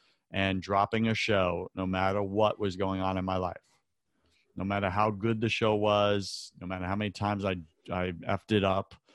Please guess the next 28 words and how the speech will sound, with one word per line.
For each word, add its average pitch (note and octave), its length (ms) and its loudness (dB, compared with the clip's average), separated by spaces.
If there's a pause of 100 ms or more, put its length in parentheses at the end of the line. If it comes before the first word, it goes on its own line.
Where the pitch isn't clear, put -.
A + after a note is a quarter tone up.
(240)
in G2+ 180 0
the G2+ 80 0
conversation G2+ 880 0
or F#2+ 220 2
didn't G2 300 -2
show G2+ 220 0
up G2 120 0
my F#2+ 140 2
best, F#2+ 500 2
and F2+ 80 -2
I F#2 100 0
just F#2 280 -2
said, G2 180 2
"I'm F#2 120 -2
gonna F2+ 100 -4
drop F#2 320 -2
a G2 40 -2
show F2 520 -2 (440)
every F#2+ 420 -2
single F2+ 840 -2 (300)
week A#2 460 2 (500)
on G#2 180 0
iTunes. G2 680 -2
It's F#2 140 -8
going G2 380 -2
up." F2 220 -8 (640)
And, F#2 480 -2
uh, F2+ 420 0